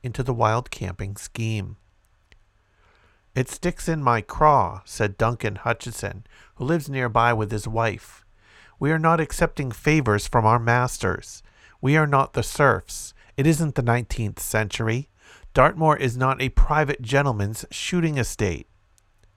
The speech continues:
The prospect of the park authority having to pay landowners for access angered others. Quote,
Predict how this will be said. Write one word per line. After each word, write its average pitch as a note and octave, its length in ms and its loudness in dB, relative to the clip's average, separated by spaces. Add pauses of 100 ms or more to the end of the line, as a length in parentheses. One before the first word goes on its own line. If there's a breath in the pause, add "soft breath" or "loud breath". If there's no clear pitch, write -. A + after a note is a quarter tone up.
(880 soft breath)
The - 80 -14
prospect A2+ 540 2
of G#2+ 100 0
the G#2+ 60 -2
park C3+ 320 4
authority A2 400 2
having A2+ 300 2
to G#2+ 120 -8
pay D3 380 4
landowners A2+ 760 0
for A2 120 -2
access A#2 520 -2 (100)
angered B2 420 -4
others. A#2 640 -2 (920)
Quote, G#2 360 0